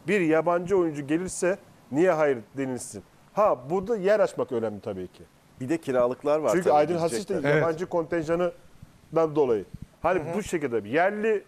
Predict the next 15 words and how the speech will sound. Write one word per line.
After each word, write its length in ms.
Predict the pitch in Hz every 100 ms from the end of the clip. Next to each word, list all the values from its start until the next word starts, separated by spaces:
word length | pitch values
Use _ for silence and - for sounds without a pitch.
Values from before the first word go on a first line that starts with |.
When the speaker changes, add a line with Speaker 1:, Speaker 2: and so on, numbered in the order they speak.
| _ _ _ _ _ _ -
Speaker 1:
ben 160 | 185 190
Kaan 260 | 190 190
Ayhan'ın 340 | 185 165 175 175
çok 240 | 196 151
zor. 240 | 123 151 156 - _ _ -
O 240 | 160 165 147
bonservis 440 | 156 151 165 160 156
bedelini 380 | 147 151 147
zaten, 360 | 143 143 - 123 - _ - - -
e, 40 | 123
ödeyemez 600 | 127 135 151 160 135 113
Beşiktaş. 340 | 107 - 143
Trabzon 580 | - 156 156 143 156 151
da 160 | 123 127
ödeyemez. 560 | 123 117 120 170 -